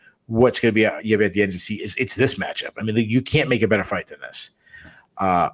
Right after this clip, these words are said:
I think Gaethje has the power advantage. I think Fiziev has the speed advantage. As Connor said,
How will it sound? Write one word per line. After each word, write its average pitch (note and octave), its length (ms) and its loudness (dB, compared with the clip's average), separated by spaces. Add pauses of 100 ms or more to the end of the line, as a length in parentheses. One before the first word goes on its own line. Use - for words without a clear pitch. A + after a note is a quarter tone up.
(120)
I C3 320 4 (100)
think C#3+ 300 4
Gaethje A2 380 2
has G2 280 4
the G2+ 120 2
power G2 240 4
advantage. A2 340 2
I G2+ 100 0
think F#2 280 -4
Fiziev G2+ 540 -4
has F2+ 200 -2
the E2+ 80 -6
speed G#2+ 300 2
advantage. G2 440 2 (840)
As A2+ 160 2
Connor C#3 540 2
said, F#2 500 2